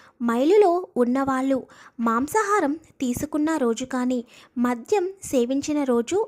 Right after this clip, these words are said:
ఈ పరిహారాన్ని చేయకూడదు. ఈ పరిహారాన్ని భార్యాభర్తలు అన్యోన్యంగా ఉండడం కోసం, దూరంగా ఉన్నవారు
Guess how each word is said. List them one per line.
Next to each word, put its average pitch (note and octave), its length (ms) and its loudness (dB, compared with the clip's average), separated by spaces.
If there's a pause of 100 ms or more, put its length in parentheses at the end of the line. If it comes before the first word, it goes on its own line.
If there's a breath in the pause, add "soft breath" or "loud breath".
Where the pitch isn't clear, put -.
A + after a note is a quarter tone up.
(120)
ఈ C#4 120 -2
పరిహారాన్ని B3+ 760 -4 (200)
చేయకూడదు. B3 640 -2 (600 loud breath)
ఈ G#4 140 4 (120)
పరిహారాన్ని D4+ 720 2 (280 loud breath)
భార్యాభర్తలు C#4 1000 -2 (300 loud breath)
అన్యోన్యంగా F#4+ 760 0
ఉండడం B3+ 380 -2
కోసం, C4 480 -4 (360 loud breath)
దూరంగా G#4 600 0
ఉన్నవారు C#4+ 560 0